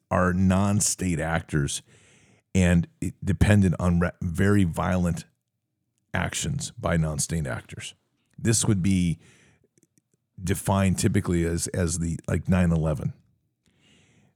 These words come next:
The keys here, though, is it's the combining of the non-state actors. So you have people not in uniforms, not in the state,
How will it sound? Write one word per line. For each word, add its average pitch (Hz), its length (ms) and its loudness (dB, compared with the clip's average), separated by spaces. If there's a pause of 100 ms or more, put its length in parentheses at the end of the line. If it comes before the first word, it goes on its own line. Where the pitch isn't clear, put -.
(140)
The - 120 -4
keys 139 400 2
here, 123 180 8
though, 92 220 4
is 90 180 2
it's 87 180 0
the 90 140 0
combining 110 760 2
of 90 140 0
the 90 80 2
non-state 92 720 2
actors. - 480 -6
So - 100 -4
you 95 140 2
have 85 480 -2 (480)
people 104 300 2
not 101 220 2
in 120 120 4
uniforms, 113 580 0
not 104 220 0
in 98 120 2
the 87 60 4
state, - 540 -2